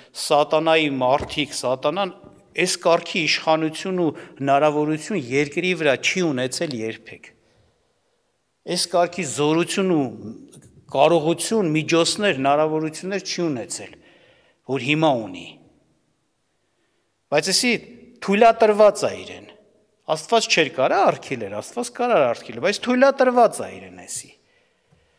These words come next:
Եվ դրա համար է շատ ծանր լինում։ Եթե առաջ մարդիկ կարային ստեղ փախնեն, ընդեղ փախնեն, նմին նենց է հասկանում, ուր փախնես,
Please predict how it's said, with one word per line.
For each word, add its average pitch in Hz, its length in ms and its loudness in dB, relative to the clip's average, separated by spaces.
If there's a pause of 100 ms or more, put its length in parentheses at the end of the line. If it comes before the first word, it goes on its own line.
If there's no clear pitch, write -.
(220)
Եվ 160 160 -2
դրա 180 200 6
համար 202 260 6
է 135 80 4
շատ 156 280 0
ծանր 143 440 2
լինում։ 113 360 -10 (920)
Եթե 214 180 2
առաջ 214 280 8
մարդիկ 202 340 2
կարային 202 340 6
ստեղ 202 280 0
փախնեն, 190 500 -2
ընդեղ 185 260 0
փախնեն, 185 460 0
նմին 196 240 2
նենց 233 220 0
է 220 80 6
հասկանում, 208 480 4
ուր 349 140 2
փախնես, 120 560 -2